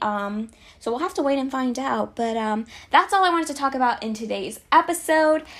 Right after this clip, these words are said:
Thanks for listening. Make sure you tune in again next week.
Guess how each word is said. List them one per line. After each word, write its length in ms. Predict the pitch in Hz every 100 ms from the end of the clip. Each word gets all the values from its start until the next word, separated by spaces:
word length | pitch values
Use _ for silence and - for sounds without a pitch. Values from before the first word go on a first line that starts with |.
| - _
Thanks 320 | 320 370 -
for 160 | - 240
listening. 800 | 233 311 330 247 196 202 214 220
Make 140 | 240
sure 160 | - 330
you 60 |
tune 200 | 320 311
in 160 | 277 269
again 400 | 220 240 233 226
next 320 | 233 247 -
week. 460 | 208 214 330 -